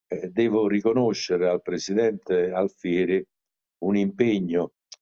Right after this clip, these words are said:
eh, per la realizzazione di quest'opera. Noi abbiamo bisogno di accorciare i tempi di percorrenza, eh, soprattutto nel tratto Agropoli, <clears throat> eh, Battipaglia.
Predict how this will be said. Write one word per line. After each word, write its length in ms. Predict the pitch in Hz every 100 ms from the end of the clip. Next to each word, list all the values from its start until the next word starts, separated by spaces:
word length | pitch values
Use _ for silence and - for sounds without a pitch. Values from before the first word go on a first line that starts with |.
| _
eh, 360 | 78 73 _ _
per 520 | 98 92 85 90 87
la 140 | 90 92
realizzazione 720 | 92 90 87 90 - 90 85
di 80 | 85
quest'opera. 600 | 85 - - 76 76 73 _ _ _ _
Noi 360 | - 120 123 117
abbiamo 380 | 101 107 98 98
bisogno 560 | 101 90 123 113 104 90
di 100 | 92
accorciare 680 | 85 - - - 95 90
i 100 | 87
tempi 440 | - 92 87 - 85
di 140 | 78
percorrenza, 1000 | 90 - - 76 80 87 71 - 85 73 _ _ _ _ _
eh, 680 | 87 85 90 85 82 87 - _ _ _ _ -
soprattutto 720 | - 92 95 95 - 113 - 95
nel 220 | 95 -
tratto 440 | 98 92 - 95
Agropoli, 640 | 90 90 90 - 87 87 80 _
<clears throat> 520 | - - - _ - -
eh, 180 | 82
Battipaglia. 840 | - 90 - 87 80 76 67 73